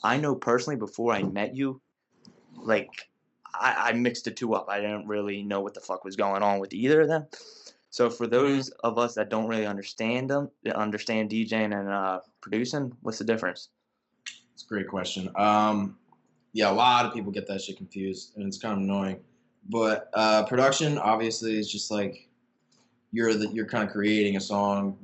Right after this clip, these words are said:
Speaker 2: maybe, like, a beat making or whatever. You're more in the process of making a song, whereas D Jing, you're just mixing songs that are already made. You're, like,
Speaker 1: Mm-hmm.
Speaker 2: just kinda making it flow, like, for,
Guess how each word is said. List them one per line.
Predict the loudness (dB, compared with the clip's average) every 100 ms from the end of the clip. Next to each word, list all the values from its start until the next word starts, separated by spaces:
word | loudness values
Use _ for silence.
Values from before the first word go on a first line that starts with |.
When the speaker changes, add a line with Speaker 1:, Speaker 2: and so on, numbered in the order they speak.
| _
Speaker 2:
maybe, | -4 0 0
like, | 0
a | -4
beat | -2 -2 0
making | 0 0 0 -2 0 0
or | 0 0
whatever. | 2 2 2 2 0
You're | -2 -4 -6
more | -2 0 4 4 2 -4
in | -2 2 2 2
the | 2
process | 2 2 2 -6
of | -4
making | -2 0 0 -4
a |
song, | -2 -2 -2 0 0
whereas | 0 0 -2 -4 -6 -12 _ _ _ _ _ _ _
D | 4 6
Jing, | 4 2 2 0
you're | -2
just | -2 -4 -2
mixing | 0 -2 -2 -4 -2 -2 -4 -10 _ _ _ _
songs | -4 0 0
that | 0
are | 0
already | -2 -2
made. | -6 -8 -14 _ _ _
You're, | -2
like, | 0 2
Speaker 1:
Mm-hmm. | 2
Speaker 2:
just | 0 -6 _ _
kinda | 0 0 0 -4 _ -4
making | 0 0 -2
it | -4
flow, | -8 0 6 6 4 0 -6 _ _ -16 -16 -16 _
like, | -10 -10 -8
for, | -4 -2 -2 -4 -8